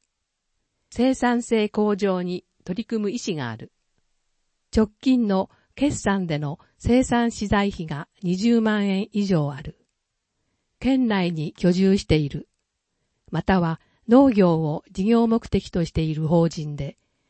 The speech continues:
県内に本店がある。給付額。直近の決算における生産資材費の一割。上限二十万円。申請方法。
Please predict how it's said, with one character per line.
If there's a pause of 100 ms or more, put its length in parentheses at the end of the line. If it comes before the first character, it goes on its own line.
(140)
県
内
に
本
店
が
あ
る。 (1120)
給
付
額。 (840)
直 (100)
近
の
決
算
に
お
け
る (240)
生
産
資
材
費
の (180)
一
割。 (720)
上
限
二
十
万
円。 (1160)
申
請
方
法。